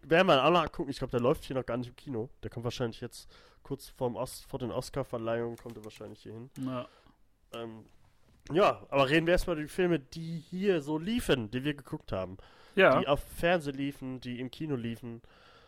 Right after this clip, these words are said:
Speaker 1: Ja, oder Serien. Fang an.
Speaker 2: Ich fang an.
Speaker 1: Schieß los.
Speaker 2: <laughs> Ich habe,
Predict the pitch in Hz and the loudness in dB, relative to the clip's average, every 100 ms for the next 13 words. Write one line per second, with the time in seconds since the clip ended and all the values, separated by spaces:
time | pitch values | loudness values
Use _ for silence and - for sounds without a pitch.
0 | _ - 113 101 _ - - 135 120 131 | _ -2 -2 -2 _ -12 0 2 4 4
1 | 156 143 135 135 _ _ - _ _ _ | 2 2 0 -8 _ _ -20 _ _ _
2 | - 202 190 185 _ _ _ _ _ _ | -4 0 0 -2 _ _ _ _ _ _
3 | - 143 165 147 131 104 175 147 147 - | -2 4 6 6 2 0 -4 -4 -4 -2
4 | - - - 135 - - 135 175 165 170 | 0 2 2 0 0 -4 2 8 8 8
5 | 151 | 6